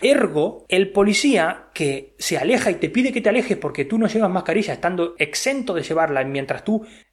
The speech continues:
usas ese tiempo para sacar el papel para demostrarlo, en realidad está demostrando miedo irracional y no comprensión de la situación. El comportamiento de la gente con respecto a esta pandemia está siendo irracional. Cuando uno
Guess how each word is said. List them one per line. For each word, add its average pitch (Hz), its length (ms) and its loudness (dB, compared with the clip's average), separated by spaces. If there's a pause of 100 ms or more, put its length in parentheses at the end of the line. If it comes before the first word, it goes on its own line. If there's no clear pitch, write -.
(100)
usas 202 280 0
ese 196 180 0
tiempo 208 300 -2
para 135 180 0
sacar 190 640 -2
el 139 160 -6
papel 214 480 2
para 139 180 -2
demostrarlo, 220 540 2
en 240 100 0
realidad 254 320 2
está 262 180 -4
demostrando 226 520 2
miedo 226 420 2
irracional 202 880 -2 (280)
y 254 360 -6
no 208 240 0
comprensión 196 1120 -2 (220)
de 143 120 -4
la 143 80 0
situación. 127 600 -8 (240)
El 175 280 -2
comportamiento 185 680 2
de 226 100 4
la 190 100 2
gente 196 460 0
con 147 160 -2
respecto 185 360 0
a 185 40 6
esta 180 180 0
pandemia 185 420 0
está 160 260 0
siendo 190 360 -4
irracional. 135 720 -4 (260)
Cuando 156 420 -2
uno 160 560 0